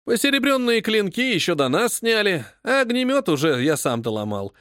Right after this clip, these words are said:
когда пытался нашей смесью заправить и засорил насмерть. До сих пор гадаю, зачем кому-то понадобилось везти подобный агрегат в Польшу, да ещё нелегально».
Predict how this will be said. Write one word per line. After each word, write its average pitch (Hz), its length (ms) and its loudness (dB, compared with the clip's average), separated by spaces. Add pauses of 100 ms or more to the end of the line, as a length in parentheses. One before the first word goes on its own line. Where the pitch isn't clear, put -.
(180)
когда 175 260 2
пытался 165 480 0
нашей 156 300 2
смесью 185 440 0
заправить 139 560 2
и 170 60 2
засорил 151 480 2
насмерть. 104 500 -4 (600)
До 269 160 2
сих - 220 -2
пор 220 180 4
гадаю, 180 500 2
зачем 226 480 0
кому-то 190 380 2
понадобилось 170 640 0
везти 160 360 0
подобный 160 520 2
агрегат 151 400 0
в - 100 -18
Польшу, 180 540 0
да 120 160 -4
ещё 202 260 0
нелегально». 185 800 0